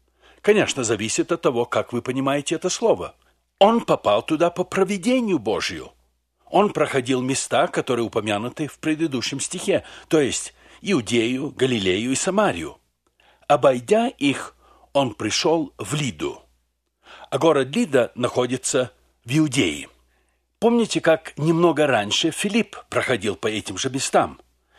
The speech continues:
Филипп — благовестник, попавший из Иерусалима в Самарию в результате сильного гонения, начавшегося после убиения Стефана, стал проповедовать там слово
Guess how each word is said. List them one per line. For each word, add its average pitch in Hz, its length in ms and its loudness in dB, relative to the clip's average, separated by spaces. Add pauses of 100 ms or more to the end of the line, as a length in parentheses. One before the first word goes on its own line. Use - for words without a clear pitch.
(120)
Филипп — 139 360 -2
благовестник, 113 720 -2
попавший 143 640 2
из 165 240 0
Иерусалима 120 640 -2
в - 60 -6
Самарию 87 560 -4 (180)
в 131 60 4
результате 131 800 0
сильного 110 540 -2
гонения, 95 600 -4 (720)
начавшегося 135 960 2 (220)
после 135 380 4
убиения 120 500 -2
Стефана, 104 600 -4 (120)
стал 196 400 4
проповедовать 170 680 2
там 135 200 -2
слово 113 420 -2